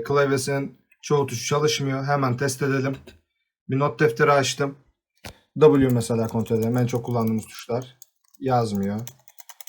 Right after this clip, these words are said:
Çoğu tuş yazmıyor zaten. Sıvı teması olmuş olabilir. Oksitlenme olmuş olabilir. İç yapısında çoğu tuş yazmıyor arkadaşlar. Sekiz vesaire. Şimdi, e, laptopumuzu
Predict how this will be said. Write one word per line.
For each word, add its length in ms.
Çoğu 300
tuş 200
yazmıyor 400
zaten. 340
Sıvı 220
teması 420
olmuş 240
olabilir. 520
Oksitlenme 560
olmuş 260
olabilir. 460
İç 200
yapısında 460
çoğu 260
tuş 360
yazmıyor 380
arkadaşlar. 580
Sekiz 420
vesaire. 500
Şimdi, 360
e, 540
laptopumuzu 800